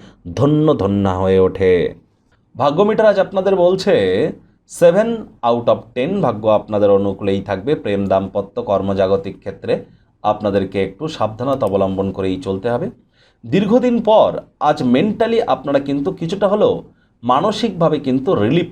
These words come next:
পেতে চলেছেন, একটু হালকা অনুভব করবেন, যা আপনাদেরকে বেশ লাভান্বিত করবে। আর এ সময় অবশ্যই এর কারণে কিন্তু আপনাদের ক্ষেত্রেও আপনারা উপ-, উম, এ,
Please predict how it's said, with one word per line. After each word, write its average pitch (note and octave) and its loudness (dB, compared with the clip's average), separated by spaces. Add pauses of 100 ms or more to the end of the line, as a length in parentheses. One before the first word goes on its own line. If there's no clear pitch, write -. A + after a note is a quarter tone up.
(100)
পেতে G2 -4
চলেছেন, F2 -6 (100)
একটু E2+ -4
হালকা E3 0
অনুভব A2+ 0
করবেন, F2 -6 (540)
যা A#2+ 2
আপনাদেরকে G#2+ 0 (340)
বেশ A#3+ 2
লাভান্বিত A#2+ 0
করবে। E2+ -6 (480)
আর A#2 -2
এ A2+ -2
সময় A#2+ -2 (100)
অবশ্যই A#2 0
এর G#2+ -4
কারণে G#2 -2
কিন্তু C#3 -4 (460)
আপনাদের G3+ 2
ক্ষেত্রেও G#3+ 0
আপনারা D#3+ 2
উপ-, D3 0
উম, A#2+ -2
এ, A#2 2